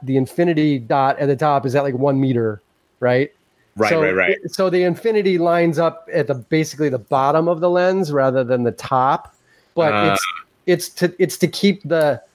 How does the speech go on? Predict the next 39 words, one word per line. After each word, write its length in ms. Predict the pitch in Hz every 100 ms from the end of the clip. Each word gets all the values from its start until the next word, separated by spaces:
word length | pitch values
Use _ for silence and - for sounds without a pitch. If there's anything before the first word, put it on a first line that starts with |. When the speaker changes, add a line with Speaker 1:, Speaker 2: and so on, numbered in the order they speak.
| _ _
Speaker 1:
locking 500 | 147 165 180 175 156
lever 320 | 151 143 143
in 160 | 135 147
a 40 |
m-, 240 | 147 143 151 - - _ _ _ _ -
more 280 | 147 151 143
logical 540 | 147 151 139 143 131
place, 420 | 127 165 151 131
which 200 | 139 156 160
it 140 | 143
totally 360 | 214 208 143 143
is. 200 | 165 120
I 20 |
mean, 120 | 127 139
it's, 240 | 135 - - - _
it 140 | 165 151
doesn't, 280 | 196 165 175
like, 220 | 165 135
jut 220 | 151 160
out 160 | 156 143
or 100 | 135
anything. 400 | 151 139 113 107
It's 180 | 110
right 160 | 135 127
at 100 | 123
the 40 | 104
bottom. 460 | 107 113 143 175 - _
Speaker 2:
Right, 280 | 110 104 -
Speaker 1:
Um, 120 | 95
Speaker 2:
gotcha. 200 | - -
Speaker 1:
it, 180 | 202 - -
and 100 | 190
it 120 | 180
works 280 | 170 220 170
great. 340 | - 170 170 131
I 60 |
mean, 160 | 147 165
it's 140 | 175
a, 100 | 156